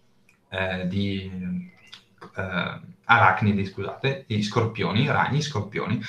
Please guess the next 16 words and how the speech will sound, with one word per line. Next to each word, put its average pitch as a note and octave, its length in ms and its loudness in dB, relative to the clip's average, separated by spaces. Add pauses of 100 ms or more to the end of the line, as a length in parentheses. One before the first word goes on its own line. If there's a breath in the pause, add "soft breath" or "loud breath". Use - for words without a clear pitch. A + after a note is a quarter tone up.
(240 loud breath)
Altro F3+ 360 10
gruppo D#3+ 420 10
importante C#3 880 8
di, B2+ 140 0
eh, - 120 0
<clears throat> - 20 -8
arachnidi C3+ 1500 8 (180 loud breath)
sono G3+ 360 8
degli E3+ 180 10
arachnidi E3+ 500 10
estremamente D#3+ 840 8
piccoli, D#3 720 6
che - 880 -10
sono F3 220 8
gli F#3+ 140 10
acari. C#3 480 6